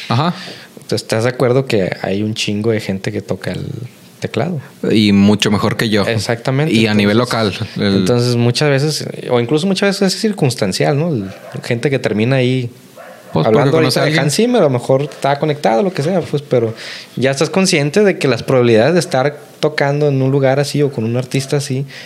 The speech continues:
Speaker 2: pues, son muy pequeñas, güey. Y, y
Speaker 1: Sí.
Speaker 2: está bien estar consciente de eso porque no te vas a amargar cuando,
Speaker 1: Cuando
Speaker 2: cuando
Speaker 1: no
Speaker 2: no se te
Speaker 1: suceda.
Speaker 2: dé, güey.
Speaker 1: Que hay raza que sí se amarga, o sea que
Speaker 2: Sí, ese es mi problema, pues, esa, esa, esa burbuja que, que le están enseñando a la gente y, y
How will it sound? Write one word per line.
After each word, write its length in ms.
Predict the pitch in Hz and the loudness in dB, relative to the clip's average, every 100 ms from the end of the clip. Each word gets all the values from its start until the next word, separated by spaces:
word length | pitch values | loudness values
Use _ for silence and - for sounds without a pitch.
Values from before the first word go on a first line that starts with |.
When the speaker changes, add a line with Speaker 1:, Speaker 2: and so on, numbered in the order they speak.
| - - | -20 -6
Speaker 2:
pues, 140 | 110 | -4
son 160 | - 110 | -2 -2
muy 140 | 120 | -2
pequeñas, 520 | 120 135 123 185 233 | -4 -6 -6 -4 -6
güey. 140 | 135 - - - - - - - - - - - - | -8 -12 -18 -20 -20 -20 -20 -20 -20 -20 -20 -20 -4
Y, 100 | 120 | -2
y 40 | |
Speaker 1:
Sí. 160 | 120 127 | 0 2
Speaker 2:
está 260 | 117 127 | 2 2
bien 460 | 135 156 143 156 180 - - - - - - | 2 2 2 2 -2 -4 -16 -18 -20 -20 -12
estar 240 | - - 120 | -6 -4 0
consciente 340 | 151 143 147 | 0 0 2
de 60 | 170 | 2
eso 180 | 147 185 | 2 0
porque 280 | 165 - | 0 0
no 140 | 123 120 | 0 0
te 120 | 151 | 2
vas 160 | 143 139 | 2 2
a 40 | |
amargar 420 | 160 131 120 120 | 0 2 2 0
cuando, 320 | 160 156 139 101 | 0 0 2 0
Speaker 1:
Cuando 360 | 101 - - | -2 -8 -8
Speaker 2:
cuando 220 | - 120 101 | -2 2 4
Speaker 1:
no 60 | 101 | 2
Speaker 2:
no 80 | |
se 100 | 104 | 2
te 60 | 107 | 2
Speaker 1:
suceda. 160 | 113 113 | 4 4
Speaker 2:
dé, 180 | 127 | 4
güey. 300 | 208 226 139 127 - - | 2 2 2 -2 -10 -4
Speaker 1:
Que 60 | |
hay 60 | 110 | 0
raza 260 | 113 117 123 | 2 0 0
que 80 | 98 | 2
sí 60 | |
se 100 | 95 | 2
amarga, 440 | 92 87 110 98 87 | 2 2 2 0 0
o 100 | 104 | -2
sea 180 | 110 101 | 0 0
que 140 | 113 | 2
Speaker 2:
Sí, 80 | 101 | 2
ese 260 | 98 135 147 | 2 2 2
es 100 | 156 | 2
mi 100 | 170 | 0
problema, 480 | 147 131 143 196 139 | 2 2 2 2 2
pues, 260 | 139 131 | 0 2
esa, 380 | 123 156 170 131 - - | 0 0 2 0 -4 -2
esa, 300 | 123 135 147 - - - - | 0 0 -2 -6 -20 -20 -6
esa 200 | - 127 | -2 0
burbuja 540 | 175 143 127 139 180 175 | 2 4 2 2 0 0
que, 320 | 151 113 104 98 - - | 2 2 2 -2 -12 -6
que 80 | 120 | -2
le 80 | 107 | -2
están 180 | - | 0
enseñando 340 | 131 139 139 143 | 0 2 0 2
a 40 | |
la 80 | 147 | 0
gente 400 | 135 139 175 170 | 0 -2 -2 -2
y, 60 | 110 | -2
y 320 | - 98 92 | -4 -4 -6